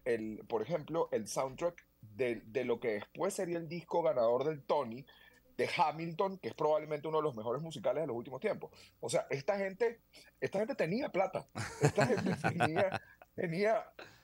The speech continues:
o sea, había un presupuesto determinado que esto saliera bien.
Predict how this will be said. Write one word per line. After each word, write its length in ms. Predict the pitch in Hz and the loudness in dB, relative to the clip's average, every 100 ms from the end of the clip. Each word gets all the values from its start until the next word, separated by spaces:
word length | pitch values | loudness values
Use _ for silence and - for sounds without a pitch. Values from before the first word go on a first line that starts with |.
| - | -6
o 60 | 101 | -2
sea, 220 | 151 131 | 0 0
había 300 | - 113 185 | 2 2 2
un 80 | 233 | 0
presupuesto 680 | - 233 156 156 254 - 135 - - _ | -4 -6 -2 -2 -2 -4 -8 -10 -20 _
determinado 680 | 131 131 151 147 143 180 220 | -4 0 0 0 0 0 0
que 80 | 175 | -2
esto 180 | - 220 | -2 -2
saliera 300 | - 139 190 | -2 0 0
bien. 320 | 143 147 | 0 -2